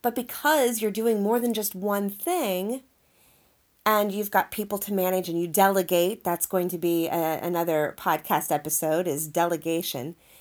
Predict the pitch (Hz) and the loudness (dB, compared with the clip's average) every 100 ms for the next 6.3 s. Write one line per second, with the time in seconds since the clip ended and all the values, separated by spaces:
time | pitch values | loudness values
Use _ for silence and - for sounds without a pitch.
0 | - - - _ _ _ _ _ _ 202 | -20 -20 -20 _ _ _ _ _ _ 0
1 | 233 226 226 220 220 208 214 214 180 131 | 2 4 2 0 0 4 6 6 2 0
2 | - 214 165 - 196 196 202 202 196 196 | 2 2 2 0 4 4 4 2 2 4
3 | 113 - - 220 185 165 - 190 190 190 | 4 2 2 2 2 2 4 6 6 4
4 | 180 190 180 190 - - - 220 196 202 | 2 0 2 2 2 0 0 0 2 6
5 | 196 196 175 196 196 190 - 180 180 175 | 8 6 2 -2 2 2 2 0 -2 0
6 | 190 - | 0 0